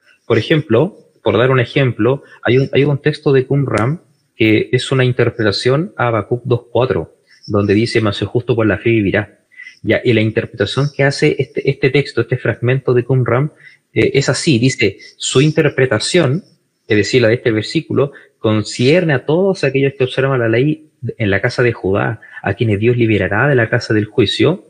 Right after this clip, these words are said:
por sus hechos y por su lealtad al maestro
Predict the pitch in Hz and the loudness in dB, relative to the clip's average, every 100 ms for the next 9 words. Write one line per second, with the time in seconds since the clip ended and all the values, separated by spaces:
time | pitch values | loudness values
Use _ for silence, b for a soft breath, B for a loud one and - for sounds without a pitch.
0 | _ _ _ _ _ 160 196 180 - 151 | _ _ _ _ _ 2 2 0 -2 -2
1 | 151 - 110 98 - 131 151 - _ - | -2 -2 -2 -2 -2 -4 -4 -12 _ -6
2 | 107 123 156 165 - 147 139 135 - 123 | -2 0 0 0 -2 -2 0 -2 -2 -4
3 | 131 - 117 104 113 - 113 104 | -4 -6 -6 -4 -6 -6 -4 -4